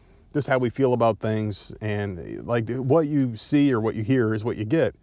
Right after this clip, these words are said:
Um, not gonna put our picture up on the internet anytime soon unless we hit it big and we don't need to worry about real work and real life and things like that. But, I mean, that'll probably never happen, but who knows? I mean, if that were to happen, then we won't have to worry about hiding our,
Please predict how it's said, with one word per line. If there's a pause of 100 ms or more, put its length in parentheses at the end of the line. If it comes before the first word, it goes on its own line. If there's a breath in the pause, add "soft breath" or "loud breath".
(600 soft breath)
Um, (120)
not
gonna
put
our
picture
up
on
the
internet
anytime
soon
unless
we
hit
it
big
and
we
don't
need
to
worry
about
real
work
and
real
life
and
things
like
that. (840 loud breath)
But, (140)
I
mean,
that'll
probably
never
happen,
but
who
knows?
I
mean, (120)
if
that
were
to
happen,
then
we
won't
have
to
worry
about
hiding
our,